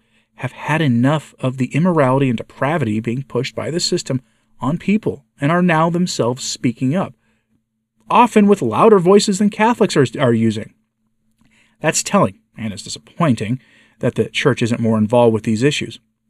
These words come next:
But instead, bishops are too busy trying to find a way to make the church endorse sin. If this isn't the ape of the church, I don't know what is.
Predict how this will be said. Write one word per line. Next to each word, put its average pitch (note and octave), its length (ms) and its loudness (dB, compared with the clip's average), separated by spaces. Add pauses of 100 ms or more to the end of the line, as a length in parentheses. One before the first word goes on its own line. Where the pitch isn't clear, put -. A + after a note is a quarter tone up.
(220)
But C3 100 -10
instead, F3 500 4
bishops F#3 320 2
are F#3 200 4
too C#3 260 2
busy A#2+ 260 2
trying G#2 300 -6
to A2 60 -10
find F#2+ 260 -8
a C#3+ 60 0
way G#2+ 220 -2
to - 140 -6
make G#2+ 300 -4 (360)
the F3+ 100 -2
church - 360 -2 (140)
endorse B2 400 0
sin. A2 340 -6 (480)
If - 120 -20
this C#3+ 240 -4 (100)
isn't F3+ 340 2
the B2+ 320 0
ape A2+ 280 -2
of A2+ 100 -6
the G#2+ 80 -8
church, A#2+ 340 -6
I A#2+ 80 -6
don't C#3+ 220 -4
know B2 320 -2
what C3+ 180 -2
is. A2 440 -2